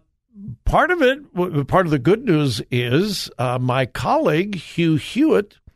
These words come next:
um, was one of the moderators. Uh,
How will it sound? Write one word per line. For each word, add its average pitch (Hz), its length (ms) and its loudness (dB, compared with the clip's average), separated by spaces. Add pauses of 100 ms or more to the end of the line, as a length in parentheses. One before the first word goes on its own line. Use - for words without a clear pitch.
(640)
um, 135 840 2 (540)
was 131 200 2
one 190 220 2
of 190 60 2
the 165 80 4
moderators. 180 920 -2 (120)
Uh, 123 480 0